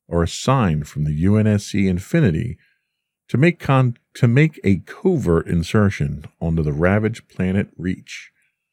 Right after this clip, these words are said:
Their former home and training ground and the site of humanity's most cataclysmic military defeat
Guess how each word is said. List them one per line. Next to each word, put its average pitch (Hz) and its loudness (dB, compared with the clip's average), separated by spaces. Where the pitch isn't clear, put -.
Their 76 -4
former 90 0
home 120 0
and 101 -2
training 180 2
ground 85 0
and 82 0
the 82 -2
site 139 0
of 95 -2
humanity's 98 2
most 90 -2
cataclysmic 113 -2
military 104 0
defeat 92 -4